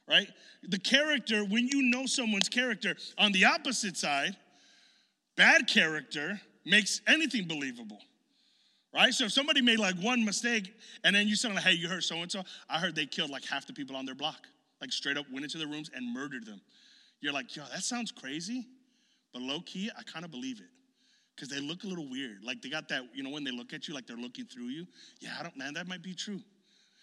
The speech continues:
'Cause bad character will reinforce bad behavior. But good character, when, when you have a good reputation, when you carry yourself in a good way, when you have good character, it has a way of defending you even when you're not in the room.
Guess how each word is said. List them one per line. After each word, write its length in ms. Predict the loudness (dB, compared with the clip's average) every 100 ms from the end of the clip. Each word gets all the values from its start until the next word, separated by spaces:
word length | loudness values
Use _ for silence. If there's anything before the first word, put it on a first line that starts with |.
| -8
'Cause 180 | 0 2
bad 380 | 6 8 6 2
character 640 | 2 2 0 -4 -4 -4 -8 -20 -20 -20 _ 0
will 160 | 2
reinforce 640 | 4 4 2 0 -2 -2 0
bad 300 | 2 2 0
behavior. 520 | -4 -2 -4 -8 -16 _ _ -20 -20 -4
But 200 | 0 0
good 280 | 2 0 0
character, 500 | 2 2 2 -2 -2
when, 240 | 0 -2 0
when 140 | 0
you 140 | 2
have 300 | 2 2 2
a 40 | 0
good 220 | -2 0
reputation, 680 | 0 -2 -4 0 0 0 0
when 140 | 0
you 80 | -2
carry 340 | -2 -2 0
yourself 360 | 0 -2 -6 -8 -12 -10 -2
in 140 | 0
a 60 | 0
good 200 | -4 0
way, 140 | 2
when 180 | 2 0
you 120 | 0
have 340 | 2 4 4
good 180 | 0 -2
character, 460 | 0 0 0 -4 -6 -10 0
it 100 | 4
has 300 | 6 6 2
a 40 | 2
way 180 | 4
of 120 | 4 2
defending 480 | -4 -2 0 2
you 160 | 2 2 4
even 460 | 2 4 0 0
when 180 | 0 0
you're 120 | 0
not 300 | 0 -2 -4
in 140 | -6 -6
the 80 |
room. 300 | -6 -8 -10